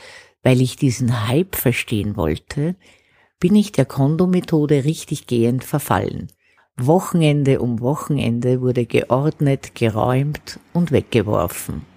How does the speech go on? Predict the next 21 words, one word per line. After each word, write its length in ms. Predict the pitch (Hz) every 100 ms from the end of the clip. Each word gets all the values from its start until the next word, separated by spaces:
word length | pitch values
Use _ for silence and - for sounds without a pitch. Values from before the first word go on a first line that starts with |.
| _ -
Auch 240 | 160 175
die 140 | - 190
Kommoden 600 | 190 196 175 131 117 117
wurden 260 | 127 123
nach 240 | 120 117 -
ihrer 260 | 147 139
Methode 580 | 135 131 - 131 127 -
organisiert. 1000 | 117 117 123 123 - - - - - - _ _ _
Das 380 | 156 202 - 143
war, 420 | 123 135 170 220 -
wie 160 | 151
sich 220 | 139 139
bald 260 | - 151 190
herausstellte, 1160 | 180 147 120 - - - 156 160 - - 180 185 _ - _
ein 220 | - 185 185
Fehler, 640 | - 147 110 76 69 - _ -
denn 120 | 139
ihre 360 | - 185 220 139
Technik, 720 | - 131 113 - 113 - -
Kleidung 440 | - 139 143 143 135
einzurollen, 1000 | 131 165 190 - 123 113 120 131 170